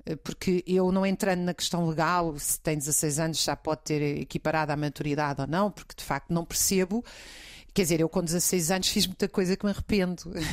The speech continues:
<laughs> Arrependo-me seriamente, ainda bem que me impediram, eh, de fazer. Ah, e, portanto, eh, há aqui um, uma proteção,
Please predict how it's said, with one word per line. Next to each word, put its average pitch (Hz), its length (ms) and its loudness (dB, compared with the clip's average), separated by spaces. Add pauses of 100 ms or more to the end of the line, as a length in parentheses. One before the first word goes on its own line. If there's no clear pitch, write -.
(180)
<laughs> - 420 -8
Arrependo-me 185 380 2
seriamente, 180 720 2
ainda 165 160 0
bem 165 160 0
que - 100 -20
me 170 60 0
impediram, 175 540 0 (520)
eh, 180 280 2
de - 120 -10
fazer. 151 560 0 (840)
Ah, 180 460 2
e, 190 120 -4
portanto, 165 800 -2
eh, 180 440 2
há 165 180 0
aqui 196 300 0
um, 190 340 2
uma 185 340 2
proteção, 214 1160 2